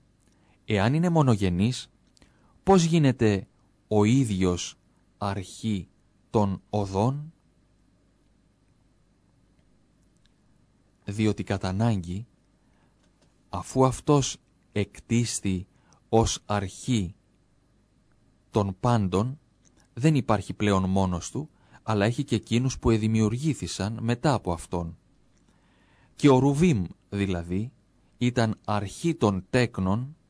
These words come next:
αλλά δεν ήταν μονογενής, αλλά χρονικός μεν ήταν πρώτος, κατά την φύσιν δε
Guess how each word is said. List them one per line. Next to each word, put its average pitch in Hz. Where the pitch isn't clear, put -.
αλλά 92
δεν 139
ήταν 95
μονογενής, 90
αλλά 98
χρονικός 101
μεν 104
ήταν 90
πρώτος, 123
κατά 101
την 92
φύσιν 117
δε 95